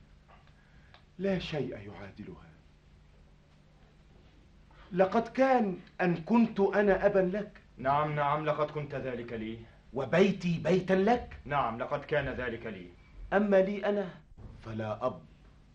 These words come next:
Speaker 1: أما لهام فلا بيت.
Speaker 2: سوف أتركك.
Speaker 1: هل حدث أن فكرت مرة في شيء واحد؟
Speaker 2: أبدا.
Speaker 1: أننا هنا في حفرة،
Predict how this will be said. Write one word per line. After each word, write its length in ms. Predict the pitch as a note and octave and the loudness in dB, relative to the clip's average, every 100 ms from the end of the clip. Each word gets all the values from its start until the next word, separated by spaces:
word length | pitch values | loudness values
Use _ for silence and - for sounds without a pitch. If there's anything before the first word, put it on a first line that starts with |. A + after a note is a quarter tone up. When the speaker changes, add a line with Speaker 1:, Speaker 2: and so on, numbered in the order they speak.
| - - - _ - - - _ - | -20 -20 -20 _ -20 -20 -20 _ -12
Speaker 1:
أما 300 | A2+ A#2 A2 | -10 -8 -8
لهام 680 | G2+ F2+ B2 C3 A2 F2+ D#2+ - - - - - - - - - - | -10 -10 -8 -6 -6 -8 -14 -20 -20 -20 -20 -20 -20 -20 -20 -20 -20
فلا 380 | - F#2 F2 - | -20 -20 -18 -18
بيت. 400 | - A#2+ A2+ - - | -16 -16 -16 -20 -20
Speaker 2:
سوف 400 | - E3 F#3+ F#3 | -4 0 0 2
أتركك. 680 | E3+ - D#3 - A2 - - | 0 0 -2 -6 -8 -14 -10
Speaker 1:
هل 160 | - G3 | -2 -2
حدث 360 | - A#3+ A#3 G3+ | 0 -2 -2 -4
أن 180 | F3+ | -6
فكرت 520 | D#3+ E3+ - F#3+ - D3+ | -8 -8 -4 -4 -2 -6
مرة 540 | C3+ D#3+ D#3 - B2 G#2+ | -4 -4 -4 -8 -12 -14
في 120 | B2 | -14
شيء 400 | A2+ C3 B2+ A#2 | -10 -10 -8 -8
واحد؟ 320 | G#2 - - A#2+ - | -10 -12 -16 -16 -10
Speaker 2:
أبدا. 340 | C3 A#2 - - - - - | -8 -8 -12 -16 -20 -12 0
Speaker 1:
أننا 360 | B3 C#4 C4 A3 | 4 6 6 4
هنا 240 | B3+ A#3 | 4 2
في 180 | G#3 G#3 | 0 -4
حفرة، 460 | A3 A3+ - - | -6 -10 -14 -20